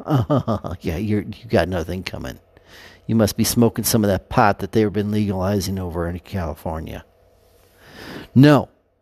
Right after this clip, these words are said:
America first. It ain't over till the family sings. Just because you're, just because you're in the White House, Joe Biden, you're gonna, if you're in the White House, that you're gonna destroy America? Uh-uh. Well, you may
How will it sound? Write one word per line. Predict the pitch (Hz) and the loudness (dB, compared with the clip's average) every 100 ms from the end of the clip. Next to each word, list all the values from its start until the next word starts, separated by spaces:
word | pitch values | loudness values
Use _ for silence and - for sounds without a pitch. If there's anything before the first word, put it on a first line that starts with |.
| _ _ _ _ - | _ _ _ _ 0
America | 147 131 151 151 139 - 127 107 - _ | 2 4 6 8 6 4 0 0 -8 _
first. | - 117 95 - - - _ | 0 2 0 -8 -20 -20 _
It | 151 - | 2 4
ain't | 185 190 | 4 6
over | 180 160 151 | 6 4 4
till | - | 0
the | 131 | 4
family | 139 131 | 4 4
sings. | 135 104 - - | 2 -2 -10 -2
Just | - 147 | 2 4
because | 185 - 175 107 | 4 4 4 4
you're, | 120 139 151 120 | 4 6 6 4
just | 131 - | -2 -4
because | 147 143 117 98 | 0 2 2 0
you're | 120 139 139 | 4 6 6
in | 131 | 4
the | 123 | 0
White | 117 123 | 0 0
House, | 123 123 - | 0 -2 0
Joe | 131 | -2
Biden, | 101 113 110 117 113 113 | 2 2 2 0 -2 -4
you're | 110 113 | -4 -4
gonna, | 120 - - _ | -6 -8 -20 _
if | - - | -14 -2
you're | 117 117 | 2 2
in | 113 | 4
the | |
White | 110 113 | 4 4
House, | 120 117 - - - - | 6 2 0 -10 -12 -2
that | 107 101 - | 0 0 0
you're | 117 | 0
gonna | 113 117 98 | 2 2 0
destroy | - - 101 117 | -2 0 4 6
America? | 98 98 110 - 127 - | 4 4 2 4 0 0
Uh-uh. | 151 - 127 98 143 | -6 -6 -8 -4 0
Well, | 147 | 2
you | 135 | 4
may | 123 143 156 107 113 | 6 6 6 2 -4